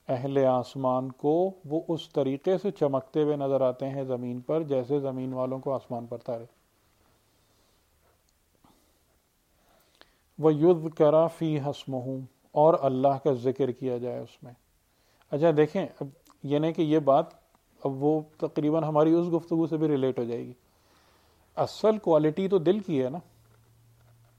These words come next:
यानी वो ताकचा और कंदील और, यानी इसको अगर आप वो लें तो ताकचा यानी सीना, ये फ़ज़ाए क़ल्ब, ये मिशकात है।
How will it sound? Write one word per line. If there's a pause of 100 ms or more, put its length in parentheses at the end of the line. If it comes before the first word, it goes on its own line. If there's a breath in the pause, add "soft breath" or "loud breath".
(420)
यानी
वो
ताकचा
और (120)
कंदील
और, (640 soft breath)
यानी
इसको
अगर
आप
वो
लें
तो
ताकचा
यानी
सीना, (560)
ये
फ़ज़ाए (140)
क़ल्ब, (1200)
ये
मिशकात
है।